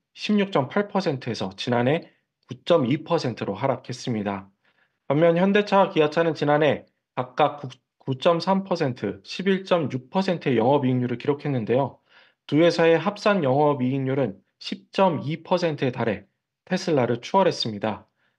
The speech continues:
십 퍼센트의 이익률은 대중차 브랜드로는 이례적인 수치인데요.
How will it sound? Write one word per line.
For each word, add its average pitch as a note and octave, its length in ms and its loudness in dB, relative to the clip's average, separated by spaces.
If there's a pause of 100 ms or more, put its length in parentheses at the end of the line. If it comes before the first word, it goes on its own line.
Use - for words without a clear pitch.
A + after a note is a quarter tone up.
(160)
십 - 300 -14
퍼센트의 G3 480 2
이익률은 D3 640 2
대중차 E3 760 0
브랜드로는 C#3+ 580 2
이례적인 D3 460 2
수치인데요. B2 760 -2